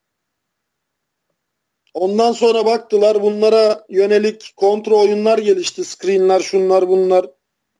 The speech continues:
kısa paslar, deep paslar vesaire.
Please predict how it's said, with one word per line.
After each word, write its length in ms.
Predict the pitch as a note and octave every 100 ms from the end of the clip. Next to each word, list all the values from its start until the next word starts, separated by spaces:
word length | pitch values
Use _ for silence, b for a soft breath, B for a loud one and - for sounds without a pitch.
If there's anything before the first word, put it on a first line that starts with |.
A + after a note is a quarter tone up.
| _ _
kısa 300 | F#3 G3+ G3
paslar, 560 | F#3+ F3 - F#3+ F#3+ - _ _ _ _ _
deep 360 | - F3 G3 -
paslar 480 | F#3 F3+ - F#3 F3+
vesaire. 640 | F#3+ G3+ F#3+ F#3 A#3 -